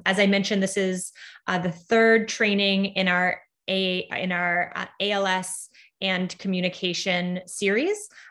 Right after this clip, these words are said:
Um, and we've gotten really good feedback. So we're planning to continue them in twenty twenty-two. Um, so if you're interested in being updated on,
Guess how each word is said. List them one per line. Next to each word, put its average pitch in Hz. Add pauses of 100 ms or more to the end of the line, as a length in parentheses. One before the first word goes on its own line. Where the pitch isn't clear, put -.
Um, 196
and 190
we've 190
gotten 196
really 202
good 202
feedback. 285
So 226
we're 196
planning 214
to 208
continue 220
them 202
in 190
twenty 196 (220)
twenty-two. 262 (440)
Um, 196 (100)
so 196
if 190
you're 208
interested 214
in 196
being 190 (160)
updated 185
on, 175